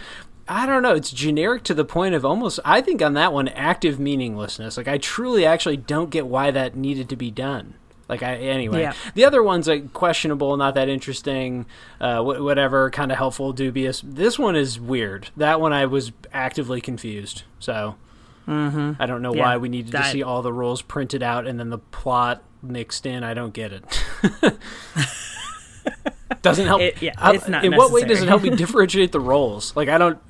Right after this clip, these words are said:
Speaker 1: uh, that, those pictures don't, I don't understand the differences between them or how he embodies or doesn't embody them.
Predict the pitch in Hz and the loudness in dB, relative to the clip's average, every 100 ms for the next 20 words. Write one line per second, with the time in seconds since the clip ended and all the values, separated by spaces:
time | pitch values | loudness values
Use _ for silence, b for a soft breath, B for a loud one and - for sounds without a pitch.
0 | - 165 170 165 302 339 180 202 208 208 | -12 -2 2 4 6 6 6 6 6 6
1 | 202 170 185 170 156 - 170 196 190 180 | 4 4 4 4 -2 2 4 4 2 0
2 | - 190 208 175 147 202 226 170 147 135 | 2 2 2 2 2 2 0 -2 -2 -4
3 | 135 147 156 175 147 120 156 147 147 151 | -2 -2 0 0 2 4 6 6 4 2
4 | 143 135 135 151 143 127 135 156 117 110 | 2 2 2 2 -2 -2 -2 -2 -4 -6
5 | 110 110 110 120 | -6 -6 -8 -10